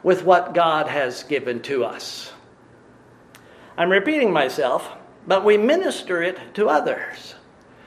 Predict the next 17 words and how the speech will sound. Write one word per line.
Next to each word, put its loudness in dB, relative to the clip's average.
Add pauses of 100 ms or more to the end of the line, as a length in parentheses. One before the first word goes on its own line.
(120)
The 0
word 6
minister 0
is 0
related 2
to -4
deacon. -4 (1400)
We 8
are 8
to 4
be 0
servants 0
to 2
others -2 (300)
with 6
the 6
grace 0